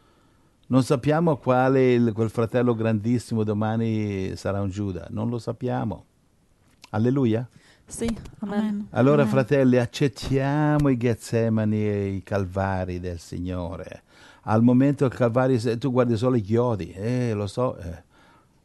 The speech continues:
Speaker 1: è facile predicare, poi quando vedi i chiodi, eh, però, eh, dobbiamo accettarli, accettarli,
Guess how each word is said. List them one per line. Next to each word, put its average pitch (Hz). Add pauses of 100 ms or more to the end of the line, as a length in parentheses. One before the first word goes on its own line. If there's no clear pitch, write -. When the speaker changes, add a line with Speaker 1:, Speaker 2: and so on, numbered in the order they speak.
Speaker 1:
è 101
facile 110
predicare, 90
poi 101
quando 95
vedi 98
i 90
chiodi, 104 (760)
eh, 120
però, 135
eh, 123
dobbiamo 127
accettarli, 151 (240)
accettarli, 131